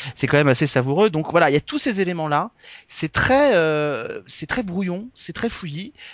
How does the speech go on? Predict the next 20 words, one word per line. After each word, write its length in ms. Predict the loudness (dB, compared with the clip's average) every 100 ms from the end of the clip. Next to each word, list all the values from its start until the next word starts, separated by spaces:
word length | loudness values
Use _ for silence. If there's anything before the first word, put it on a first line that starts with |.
| -16
Il 80 | -14
faut 140 | -2 -2
accepter 420 | 0 -4 -2 -2
de 60 |
rentrer 280 | -2 -2 -4
dans 100 | -4
cet 140 | -6 -8
univers 280 | -4 -2
complètement 360 | -4 -8 -8 -4
barré. 400 | 0 0 0 -2 -8 -20 -4
Euh, 520 | 2 2 2 2 0 0
j'avoue 500 | 2 0 0 -6 -6
que, 80 | -2
euh, 320 | 0 2 2
il 40 | 2
y 40 |
a 40 | 0
des 100 | 0
choses 240 | -2 -4
qui 160 | -8